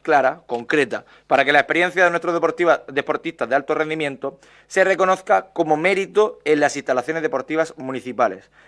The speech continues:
en coherencia con el trabajo que ya estamos haciendo en materia de deporte en esta región. Porque vamos a seguir por este camino, vamos a seguir defendiendo que ser un deportista de alto rendimiento es un mérito y no un problema, que quien haya representado a la región de Murcia merece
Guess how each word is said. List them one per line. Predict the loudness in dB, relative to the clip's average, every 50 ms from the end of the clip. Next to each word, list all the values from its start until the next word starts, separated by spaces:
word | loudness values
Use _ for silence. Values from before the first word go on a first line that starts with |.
| _ _ -6
en | -4 -4 -2
coherencia | 2 4 6 6 6 4 2 -2 -2 0
con | 0 -2
el | -2
trabajo | -2 0 0 0 -2 -2 -6
que | -6
ya | -4 -6 -6
estamos | -8 -14 _ -12 -12 -10 -10
haciendo | -14 -12 -12 -12 -10 -10 -10 -12 -14 _ _ _ _ -12
en | -12 -8 -6
materia | -6 -6 -6 -8 -8 -6 -6 -6
de | -6 -6
deporte | -10 -8 -10 -10 -10 -10 -12 -14 -14 -12
en | -10 -8 -8
esta | -8 -6 -6 -6
región. | -6 -6 -4 -2 -4 -4 -4 _ _ -20 -20 -14 _
Porque | 0 0 2 4 4
vamos | 6 6 6
a | 4 4
seguir | 0 0 0
por | 0 -2 -2
este | -2 0
camino, | 0 2 2 2 -2 -2 -4 -4 2
vamos | 2 2 2 2 0
a | 0 0
seguir | 0 0 0 -4 _ _ _ -4
defendiendo | -2 0 2 2 4 4 2 4 2 0 -2 -2 -14 -14 -6
que | -4 -4 0
ser | 0 0 0
un | 2
deportista | 2 2 2 0 0 -2 -2 2 4 6
de | 6 6
alto | 4 4 2 2
rendimiento | 2 2 0 0 0 0 -2 0 -2 -4 -4 -4 _ _ -10 -8
es | -6 -6
un | -4 2
mérito | 2 4 4 4 2 2 0 0 -2 -20 -20 _ _ -2
y | 0 2
no | 2 2
un | 2
problema, | 0 2 2 4 2 2 0 -2 -10 _ _ _ _ _ -8
que | -6 -6
quien | -2 2 4 4
haya | 6 6 6 6
representado | 6 4 0 0 -4 -4 -2 2 4 6 6 8
a |
la | 6 6
región | 4 4 -2 -4
de | -2 -2
Murcia | -2 -2 -2 0 0 0 -2 -4 -8
merece | -12 -6 -2 0 0 0 -2 -4 -6 -8 -8